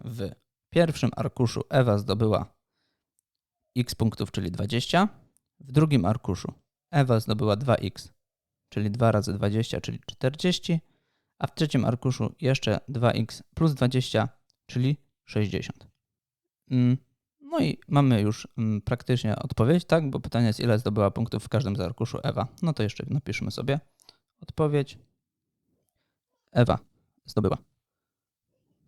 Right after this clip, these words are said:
w pierwszym arkuszu dwadzieścia punktów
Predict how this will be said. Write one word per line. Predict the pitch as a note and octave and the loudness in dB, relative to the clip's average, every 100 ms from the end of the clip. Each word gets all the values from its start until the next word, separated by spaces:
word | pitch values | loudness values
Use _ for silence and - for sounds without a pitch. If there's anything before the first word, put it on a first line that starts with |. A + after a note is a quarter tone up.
| _ _ _ _ _ _ | _ _ _ _ _ _
w | - | 0
pierwszym | A#2+ G#2+ | 2 2
arkuszu | E2+ - - _ _ _ _ _ _ _ _ _ _ _ _ _ _ _ _ _ _ _ _ _ _ _ _ _ _ _ _ _ _ _ _ _ _ _ _ _ _ _ _ _ _ _ _ _ _ _ - | 0 -2 -8 _ _ _ _ _ _ _ _ _ _ _ _ _ _ _ _ _ _ _ _ _ _ _ _ _ _ _ _ _ _ _ _ _ _ _ _ _ _ _ _ _ _ _ _ _ _ _ -2
dwadzieścia | C3 C#3 B2 | 2 2 2
punktów | A#2 A2 - | 2 0 -2